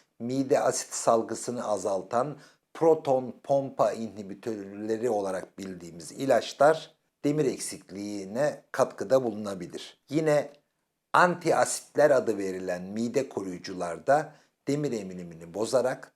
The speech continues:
demir eksikliğine neden olabilir. Peki bunların dışında demir emilimini bozan başka ilaçlar var mı? Evet, kalsiyum içeren ilaçlar, kalsiyum takviyeleri,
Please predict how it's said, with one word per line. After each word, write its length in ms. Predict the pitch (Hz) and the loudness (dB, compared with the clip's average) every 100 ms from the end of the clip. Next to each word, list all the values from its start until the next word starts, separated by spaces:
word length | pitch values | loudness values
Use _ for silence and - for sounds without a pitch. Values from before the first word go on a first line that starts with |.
| - | -4
demir 200 | 139 131 | -2 -2
eksikliğine 680 | 104 - - - 92 90 98 | -4 -8 -14 -16 -14 -12 -10
neden 240 | 107 98 127 | -8 -4 -2
olabilir. 560 | 117 98 85 - - - - _ | -2 -2 -6 -12 -18 -20 -20 _
Peki 500 | - 170 170 180 - - | 6 6 8 4 4 0
bunların 520 | 139 156 175 202 196 | 2 8 8 8 4
dışında 680 | 156 - 127 117 104 90 - - | 2 2 0 2 2 0 -4 0
demir 240 | 135 147 | 2 4
emilimini 580 | 135 120 120 117 113 104 | 2 2 0 0 -2 0
bozan 380 | 104 98 104 104 | 2 2 2 2
başka 280 | 98 - | 0 0
ilaçlar 560 | 104 95 90 - - 90 | -2 0 -4 -4 -6 -6
var 300 | 87 90 87 | -4 -6 -6
mı? 280 | 90 147 - _ - | -4 -6 -6 _ 4
Evet, 340 | 151 139 - - - | 10 10 10 2 -2
kalsiyum 540 | - 170 170 - 147 | 8 10 10 6 2
içeren 320 | 127 - 117 113 | 2 4 4 4
ilaçlar, 720 | 98 90 85 - 90 87 - _ | 0 -2 -2 -6 -6 -8 -10 _
kalsiyum 540 | - 143 131 - 101 87 | 8 8 8 2 -4 -4
takviyeleri, 840 | 90 82 - 85 78 - 95 | -6 -8 -8 -8 -6 -6 -8